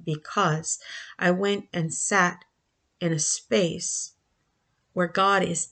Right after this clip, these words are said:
tangibly present and moving.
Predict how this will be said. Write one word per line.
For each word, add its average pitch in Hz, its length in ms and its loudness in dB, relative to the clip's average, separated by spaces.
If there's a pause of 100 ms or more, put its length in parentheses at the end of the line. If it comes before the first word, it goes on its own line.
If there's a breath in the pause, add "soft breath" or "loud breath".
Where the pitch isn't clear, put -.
tangibly 180 840 0
present 151 600 -6 (920)
and 156 160 0
moving. 156 400 -4